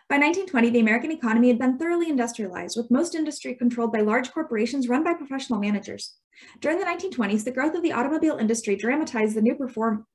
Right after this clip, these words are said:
prominence of industries producing consumer goods. This significant change in direction carried implications for advertising, banking, and even the stock market. The economics of prosperity.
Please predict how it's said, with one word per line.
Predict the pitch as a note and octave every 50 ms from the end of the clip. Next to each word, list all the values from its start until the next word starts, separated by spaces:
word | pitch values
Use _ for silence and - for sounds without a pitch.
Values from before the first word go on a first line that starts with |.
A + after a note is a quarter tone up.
| _ _ _
prominence | - - D#4 E4 D#4 A3 G3+ G#3 G#3+
of | - G#3+
industries | A3 A3+ A3 A#3 A3+ - - F#3 F#3 F#3+ -
producing | - A#3+ A#3 A#3 A#3 A#3 A3 A#3+
consumer | D4 B3 B3 B3 C#4 C4 C4 C4+ A#3+
goods. | A#3 - - - - - - _ _ _ _ _ _ - - - - - -
This | A3+ E4 F#4 -
significant | G4 D#4+ D#4+ D#4 F4 E4+ F#4 E4+ B3+
change | - - A3 A3+ A#3+ C4+
in | D4+
direction | C#4 B3+ A#3 A#3 A#3 - B3 A#3+ A#3
carried | B3 C4+ C#4 C#4 C4+
implications | C#4+ C#4+ D#4 D#4 - B3 B3 - B3 B3 A#3+
for | B3+ -
advertising, | - D4+ D#4 D4+ D4 C#4+ C#4 C#4+ C#4+ D4+ D4+ D#4+ D#4 - _ -
banking, | A3+ A3 A#3 A3+ C4+ C#4 C#4+ C#4 C#4+ - -
and | E4 F4 F4+ E4+ D4+
even | C#4+ C4+ C#4 C4
the | B3
stock | - - G#3 G3+ G3+ -
market. | G#3 - - - - - - - _ _ _ _ _ _ _ _ _ _ _ _ - _ _ _ _ _ _
The | A3+ B3 B3+
economics | D4 - F4 D#4 C#4 C#4 D4 - -
of | C4 A3
prosperity. | - A3+ G#3+ G#3+ - G3 F3+ F3 E3+ - - -